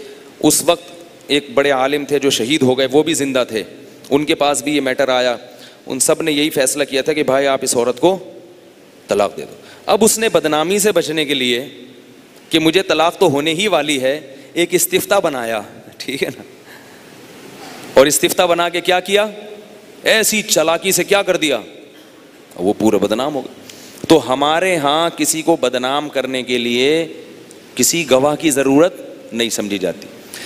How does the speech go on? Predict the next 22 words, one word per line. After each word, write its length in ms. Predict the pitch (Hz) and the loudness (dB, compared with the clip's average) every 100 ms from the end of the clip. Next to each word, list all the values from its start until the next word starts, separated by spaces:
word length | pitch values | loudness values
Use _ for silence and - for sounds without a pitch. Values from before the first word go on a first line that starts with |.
| - | 0
मैं 80 | 120 | 2
ये 220 | 120 139 | 2 2
नहीं 120 | 175 240 | 2 2
कह 140 | 233 | 2
रहा 100 | 226 | 0
कि 100 | 214 - | -2 -4
जितनी 320 | 135 143 190 196 | -4 2 4 6
औरतें 340 | 175 170 180 | 4 2 0
इस 160 | 170 - | 0 2
तरह 140 | 175 | 2
इल्ज़ाम 360 | 156 139 147 156 | 2 2 0 0
लगाती 440 | 143 135 127 156 | 0 0 -2 -4
हैं 420 | 165 170 - - - | -4 -4 -8 -18 -2
गलत 300 | 113 151 156 | 0 0 0
हो, 80 | 110 | -2
तो 80 | 120 | 2
बाज़ 220 | 120 135 | 0 2
दफ़ा 140 | 180 | 0
सही 320 | 226 143 156 190 | 0 0 0 0
भी 120 | 196 | 2
होता 240 | 143 120 | 2 0
है, 220 | 101 82 | -4 -6